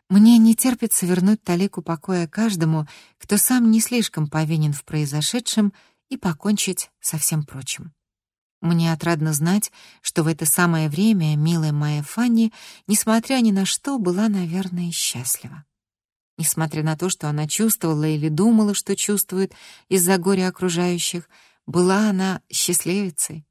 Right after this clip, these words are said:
Кое-какие источники радости, наконец, стали ей доступны. Её вернули в Мэнсфилд-парк. Она нужна, её любят. Она избавлена от мистера Кроуфорда, а когда воротился сэр Томас,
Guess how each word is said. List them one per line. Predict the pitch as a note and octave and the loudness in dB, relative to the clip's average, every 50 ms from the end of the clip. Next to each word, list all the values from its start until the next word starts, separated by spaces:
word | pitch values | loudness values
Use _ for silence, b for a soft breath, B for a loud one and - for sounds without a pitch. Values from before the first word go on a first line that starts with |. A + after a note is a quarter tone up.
| _ _ _ _ _ _ _ _ _ _ _ | _ _ _ _ _ _ _ _ _ _ _
Кое-какие | - C#4+ D4 C#4 - E3 - - D#3+ D#3+ | 0 0 0 2 0 -4 -2 0 0 0
источники | D3+ - - F3 E3+ - - E3+ D#3 - F3+ | 0 -2 -2 -4 -4 -2 -4 -4 -4 -4 -2
радости, | G3 A3+ A3 F#3 E3+ - - D#3 | 0 0 0 0 -2 -4 -4 -4
наконец, | D#3+ D#3 - E3+ F3 G3+ A3 - - b b b b b b | -4 -4 -4 -2 0 0 0 -2 -4 b b b b b b
стали | - - - A3+ A#3+ A#3+ G#3+ | -10 -4 -2 -2 0 0 0
ей | F3 F#3 G3+ F#3+ | 0 0 0 -2
доступны. | F3 F3+ F3 - - - D3 C#3+ C#3+ - D3+ D3+ D#3+ - _ _ _ _ _ _ _ _ _ _ | -2 -2 -4 -4 -6 -6 -10 -10 -10 -10 -10 -10 -10 -12 _ _ _ _ _ _ _ _ _ _
Её | E3 D#3+ F3 E3 D#3+ E3+ E3 | -4 -2 0 0 2 2 2
вернули | D3+ D#3+ D#3 D#3+ E3 E3+ D#3+ D#3 D#3 D3+ - - - | 0 0 0 0 0 0 0 0 -2 -2 -4 -6 -6
в | D3+ D3 D3 | -4 -2 0
Мэнсфилд-парк. | D3+ D3+ D3+ D3 C#3+ - - - D3+ C#3+ C#3+ - _ _ - C#3 C#3+ D3 D3+ D3+ - - - B B B B B B B - | 0 2 0 0 -2 -2 -2 -4 -6 -8 -8 -10 _ _ -10 -6 -4 -4 -6 -6 -8 -16 -20 B B B B B B B -6
Она | D3+ D#3 D3+ D#3+ F3 F#3 F3+ F3 b b b b b _ | -4 -2 -2 0 0 -2 -2 -4 b b b b b _
нужна, | D#3+ E3+ D#3 C#3 C#3 D3 D#3+ F#3 G#3 G#3 F#3+ - _ _ _ _ _ _ _ _ _ _ _ - | -2 -2 0 0 0 0 0 0 -2 -2 -4 -8 _ _ _ _ _ _ _ _ _ _ _ -8
её | C#3 D3+ D3 C3 D3+ D3 | -6 -4 -4 -2 -2 -4
любят. | B2 C#3 C#3+ E3 F#3 F#3 - C#3+ D3 - _ _ _ _ _ _ _ b b b b b | -4 -4 -6 -6 -6 -6 -8 -12 -16 -16 _ _ _ _ _ _ _ b b b b b
Она | - D#3+ F#3 G#3+ A3 | -2 2 4 4 4
избавлена | G3+ F3+ F3 A3 B3 A#3+ A#3+ A#3 A3+ A3 A3+ - | 4 4 2 2 2 2 2 2 2 2 2 0
от | - - E3+ - - | -2 -4 -8 -6 -4
мистера | E3+ G3 G#3 - - - D#3+ D#3+ D3 | -4 -2 -2 -4 -4 -6 -6 -6 -6
Кроуфорда, | - - D3+ D3 C#3+ D3+ D3+ - - E3+ E3 D#3 E3 E3 E3+ - B B B B B B B _ | -8 -10 -8 -6 -4 -4 -4 -4 -6 -6 -6 -4 -4 -6 -6 -10 B B B B B B B _
а | - E3 D#3 | -4 -4 -2
когда | - F3 D#3+ D#3+ D3+ E3 E3 E3 D#3 | -2 -4 -2 0 0 0 0 0 0
воротился | D#3 D#3+ E3 D#3+ - - E3 D#3 - - D#3+ | 0 0 0 -2 0 -2 -2 -2 -2 -2 -2
сэр | D#3 - - D#3+ D3+ D3 | -2 -2 -2 -4 -4 -6
Томас, | - - A3+ C4 C#4 C4 G#3 D#3 C#3+ C#3+ - - | -4 -2 0 2 2 4 2 2 0 -2 -6 -8